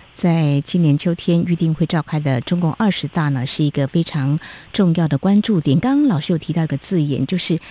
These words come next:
白皮书的对外发布显得似乎是有点匆促。您指的是有可能不是在这个时候发布，有可能是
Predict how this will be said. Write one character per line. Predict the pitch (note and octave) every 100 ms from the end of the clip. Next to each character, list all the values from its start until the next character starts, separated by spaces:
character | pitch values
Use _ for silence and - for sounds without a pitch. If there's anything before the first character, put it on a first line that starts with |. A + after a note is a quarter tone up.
| -
白 | - A3
皮 | A3
书 | G#3 A#3 A3+ A3
的 | F#3 D#3 D3+
对 | - A3+
外 | G3+ F#3+
发 | F3+ A3
布 | G#3+ A3 - - -
显 | - D3
得 | D3+
似 | - G#3+
乎 | G3+
是 | F#3+ F3+
有 | D3+
点 | F#3+ B2 -
匆 | - A3+ A#3
促。 | B3
您 | F3+ B3
指 | -
的 | C#3+
是 | - E3 - - -
有 | B3+ D#4+
可 | -
能 | D3+ D#3 E3 - -
不 | F#3
是 | - A3
在 | A3
这 | F#3+ B3+
个 | D#3+
时 | -
候 | D3+
发 | D3 D3+ D3
布， | - C#3+ - - - - -
有 | G3+ B3 -
可 | -
能 | C#3 C#3 D#3+
是 | - F3